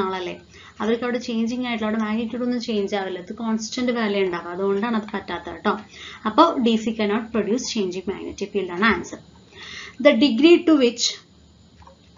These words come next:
uh, any transformer approaches the ideal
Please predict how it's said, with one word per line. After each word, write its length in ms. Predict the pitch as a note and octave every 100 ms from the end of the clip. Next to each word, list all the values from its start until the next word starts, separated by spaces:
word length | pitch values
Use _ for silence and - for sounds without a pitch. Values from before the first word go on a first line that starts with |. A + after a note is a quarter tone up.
| - - - - - -
uh, 80 | A#3+ - C#4+
any 140 | C#4+ E4+ D#4+
transformer 600 | B3+ A3+ - B3 A3+ A#3 A#3+
approaches 540 | A3+ - C#4+ C#4+ C#4+ -
the 80 | C4+ G#3+
ideal 240 | G#3 G#3